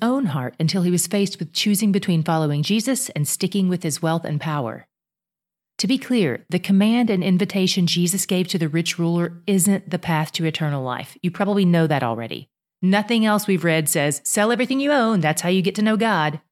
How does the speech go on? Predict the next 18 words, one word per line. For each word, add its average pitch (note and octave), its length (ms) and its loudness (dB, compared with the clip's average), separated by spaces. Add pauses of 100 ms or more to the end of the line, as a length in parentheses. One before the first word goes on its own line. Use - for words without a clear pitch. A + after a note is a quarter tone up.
(600)
This - 180 -2
was G3 160 0 (200)
obviously G3 540 2
Jesus F#3+ 480 2
meeting G3 280 4
the G3 60 2
rich F3 280 -2
ruler D#3 240 2
where D#3+ 260 0
he G3 120 0
was F3 320 2
to - 120 -4
reveal D#3+ 320 0
his E3 140 0
own D#3 180 2
heart D#3+ 280 0
to D3+ 60 -4
him. C3+ 220 -8